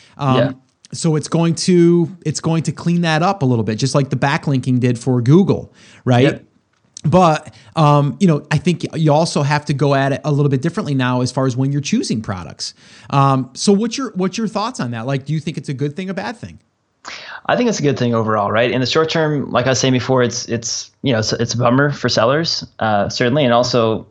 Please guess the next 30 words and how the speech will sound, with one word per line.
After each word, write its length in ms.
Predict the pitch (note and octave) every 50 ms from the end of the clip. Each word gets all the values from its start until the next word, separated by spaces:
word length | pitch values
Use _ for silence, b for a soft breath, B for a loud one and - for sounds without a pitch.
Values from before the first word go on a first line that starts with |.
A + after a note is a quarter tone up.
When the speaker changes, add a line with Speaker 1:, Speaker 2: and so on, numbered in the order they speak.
| -
Speaker 2:
in 100 | - A#2+
that 160 | A#2+ A#2 B2+ B2
case, 240 | - A#2 A2+ -
I 80 | - A#2
didn't 220 | A#2+ A#2+ A#2 G#2 -
really 160 | G#2 A2+ A2+
even 160 | A2 A2 G#2
think 180 | - - B2+ B2
about 180 | A2+ A2 G#2+
that 140 | A2 G#2 G2+
with 120 | G2+ G2+ G#2
the 60 | G#2
reviewers, 500 | G#2 G2+ G2+ G#2+ B2 A#2+ G#2+ G#2+ G#2+ -
that 240 | G#2+ G2+ G2+ G2+ G2
in 120 | G2+ G#2
some 180 | G2+ - A#2 A2+
cases, 400 | A2+ A2+ A2 - - - - -
you 40 | G#2
know, 40 | G2
they're 80 | G2+ G2
buying 220 | - G2+ G2+ G2+
products 300 | G2+ G2 G2+ G2+ G#2 -
at 60 | G2 G2+
a 40 |
discount 300 | G2+ G2+ G2+ - G#2 F#2+
because 260 | - G#2+ - A2 G2 G2+
they, 140 | G2+ G2
they 180 | F#2+ - F#2+ G2
need 220 | G2 G#2+ C3+ D#3
them, 280 | B2+ G#2+ G#2+ A2+ C#3 C3+